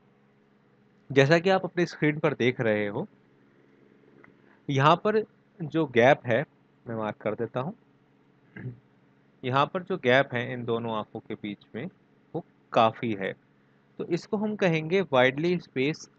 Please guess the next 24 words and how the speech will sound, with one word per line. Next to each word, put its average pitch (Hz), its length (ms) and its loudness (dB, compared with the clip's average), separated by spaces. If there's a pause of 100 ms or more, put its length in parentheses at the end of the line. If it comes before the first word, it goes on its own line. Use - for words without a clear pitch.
(340)
eyes। 101 440 0 (1200)
ऐसा 185 320 2
जो 233 120 -4
persons 175 460 -4
होते 139 220 -4
हैं 160 220 0
जिनके, 156 500 -2
चाहे 151 200 -2
वो 151 140 -4
male 127 300 0
हो 147 180 -6
चाहे 139 200 -4
वो 127 120 -8
female 123 500 -4
हो, 120 160 -10 (1400)
ऐसे 165 280 2
जो 220 160 0
लोग 185 240 2
होते 165 240 -4
हैं 180 200 0
कहीं 170 280 0
ना 190 140 -2
कहीं, 180 420 -4
अ, 123 680 0